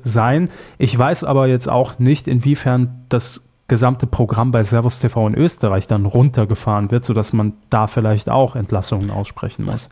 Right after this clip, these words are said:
Speaker 2: ich nämlich
Speaker 1: Das weiß ich
Speaker 2: gelesen
Speaker 1: nicht.
Speaker 2: hatte, war, dass man eben sehr viel einfach bei Lizenzen spart dadurch,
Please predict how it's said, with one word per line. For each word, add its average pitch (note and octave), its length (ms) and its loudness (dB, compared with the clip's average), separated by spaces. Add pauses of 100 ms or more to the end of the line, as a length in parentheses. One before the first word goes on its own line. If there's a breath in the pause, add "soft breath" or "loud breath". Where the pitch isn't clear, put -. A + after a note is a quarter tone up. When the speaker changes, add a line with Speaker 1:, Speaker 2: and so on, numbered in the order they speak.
Speaker 2:
ich C3 140 -2
nämlich B2+ 180 2
Speaker 1:
Das G2+ 100 0
weiß A#2 40 -2
ich A#2 60 2
Speaker 2:
gelesen C3+ 280 -2
Speaker 1:
nicht. G#2+ 80 -2
Speaker 2:
hatte, B2 280 -2
war, A#2 120 -2
dass A#2 140 -6
man B2 80 -2
eben A#2 160 -4
sehr A#2 160 -4
viel - 140 -6
einfach A#2 180 -2
bei A#2 140 -4
Lizenzen A2+ 640 -4
spart F#2+ 460 -8
dadurch, G#2 480 -4